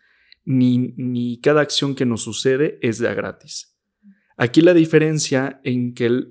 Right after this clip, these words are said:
cuando el ego, y me gustaría adentrarnos un poquito más a qué es el ego, cuando el ego se siente atacado, no es que tu persona físicamente como tal, "Ah,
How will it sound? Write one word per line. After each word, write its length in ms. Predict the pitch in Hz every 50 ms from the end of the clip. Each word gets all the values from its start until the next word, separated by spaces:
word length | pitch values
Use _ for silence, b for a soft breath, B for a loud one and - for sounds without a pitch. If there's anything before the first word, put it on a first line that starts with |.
| - _
cuando 300 | - 123 117 120 120 120
el 120 | 117 131
ego, 380 | 147 160 151 135 131 131 143 - -
y 100 | - 131
me 140 | 123 123 117
gustaría 680 | 113 117 - - 131 127 131 139 147 147 143 - _ _ _ _
adentrarnos 640 | - 127 120 117 117 113 123 123 127 135 135 127 -
un 100 | 139 123
poquito 320 | 131 120 120 127 - 127 123
más 240 | 123 120 120 -
a 120 | 120 107 -
qué 140 | - 120 120
es 140 | 120 -
el 120 | 123 113 113
ego, 300 | 110 104 - 113 - b b b b b b b b b b b b _
cuando 280 | - 139 135 135 135 131
el 100 | 131 139
ego 200 | 151 156 175 160
se 140 | - 143 127
siente 280 | - 143 135 135 139
atacado, 480 | 135 - 120 117 - 127 120 120 131 135
no 120 | 131 135
es 140 | 131 127 -
que 100 | - 135
tu 200 | - - 117 -
persona 480 | - 110 107 104 - 139 139 139 143 135
físicamente 840 | - 139 123 - - - - 120 110 107 110 117 123 127 131 135
como 260 | 139 - 113 104 101 -
tal, 340 | - 120 123 123 123 120 -
"Ah, 220 | - 110 98 107